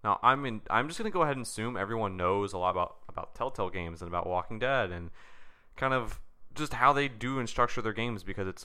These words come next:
really light on the mechanics. There's not much going on here as far as, like, how you, how you interact with, with the game itself and what you're using to interact with the game.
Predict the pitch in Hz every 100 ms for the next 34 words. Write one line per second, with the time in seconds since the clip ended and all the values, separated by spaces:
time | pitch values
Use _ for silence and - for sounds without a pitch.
0 | - 110 110 87 90 110 110 110 107 113
1 | 107 90 - 92 98 95 95 - - 98
2 | 95 95 95 95 90 90 - 92 87 87
3 | 90 87 - - - - - - 90 90
4 | 92 90 92 - - 113 - 107 101 101
5 | - 95 - 107 - 92 92 87 87 -
6 | 92 87 85 - 90 87 90 - 90 90
7 | 87 87 85 90 87 82 - 90 90